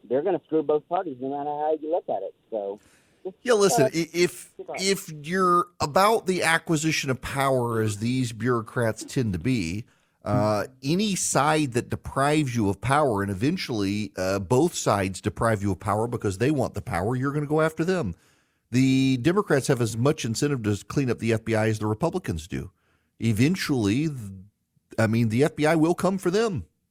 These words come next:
Speaker 2: So there, there's a, a, we need to clean them up. They need to be cleaned up. But yeah, and, and to Daniel, to your point, I mean, Christopher Wray is Donald Trump's appointed head of the F B I.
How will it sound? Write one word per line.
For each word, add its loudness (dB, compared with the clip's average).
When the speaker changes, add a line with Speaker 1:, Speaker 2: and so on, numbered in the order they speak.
Speaker 2:
So 4
there, 0
there's 0
a, 2
a, -10
we -2
need 0
to 0
clean 2
them 2
up. 0
They 4
need 0
to -8
be -2
cleaned 0
up. 0
But 0
yeah, 4
and, 0
and 0
to -4
Daniel, 0
to -6
your 0
point, -6
I 2
mean, 0
Christopher 0
Wray 0
is -20
Donald 4
Trump's -4
appointed 0
head 2
of 0
the 0
F -2
B 0
I. -4